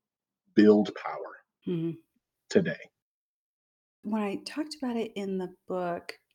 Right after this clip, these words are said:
Speaker 2: I talked about it in three parts, and a, a friend of mine and I are working on constructing some coursework now. So he was, like, interrogating the logic just to see if it held up, and, and,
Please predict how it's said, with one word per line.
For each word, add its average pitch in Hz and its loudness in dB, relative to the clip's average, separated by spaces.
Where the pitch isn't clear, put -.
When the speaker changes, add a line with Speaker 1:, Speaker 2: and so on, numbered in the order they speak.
Speaker 2:
I 185 -4
talked 202 -6
about 208 0
it - -6
in 190 -4
three 190 -2
parts, 180 -4
and 170 4
a, - 2
a 170 0
friend 175 2
of 175 2
mine 170 6
and 165 6
I 160 6
are 156 4
working 165 0
on 160 0
constructing 165 -2
some 160 -2
coursework 170 -2
now. 165 2
So 175 0
he 208 2
was, 185 4
like, 165 6
interrogating 185 4
the 175 4
logic 175 8
just 180 -2
to 175 -4
see 190 4
if 175 2
it 160 0
held 165 6
up, 220 6
and, 180 0
and, 175 0